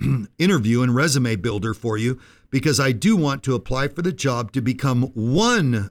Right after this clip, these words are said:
of your trusted financial advisors, and you can consider me the safe money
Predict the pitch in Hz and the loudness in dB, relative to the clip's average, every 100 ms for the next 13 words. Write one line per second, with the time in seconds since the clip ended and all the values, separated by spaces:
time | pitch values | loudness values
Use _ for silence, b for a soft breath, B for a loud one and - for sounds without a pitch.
0 | - 143 131 120 113 135 120 110 - 143 | -6 -2 0 0 2 2 2 -2 -2 0
1 | - 131 101 131 127 135 120 131 120 98 | 0 -4 -4 -2 0 0 0 -2 -2 -2
2 | 113 110 95 110 117 113 139 185 175 139 | -4 -4 -4 -4 0 2 2 2 -2 -2
3 | 160 151 - 160 139 123 202 240 120 143 | -2 -2 0 0 2 2 4 2 0 -2
4 | B B B B _ 147 143 - 165 165 | B B B B _ 0 0 2 2 2
5 | - 135 190 240 131 | 2 2 2 2 0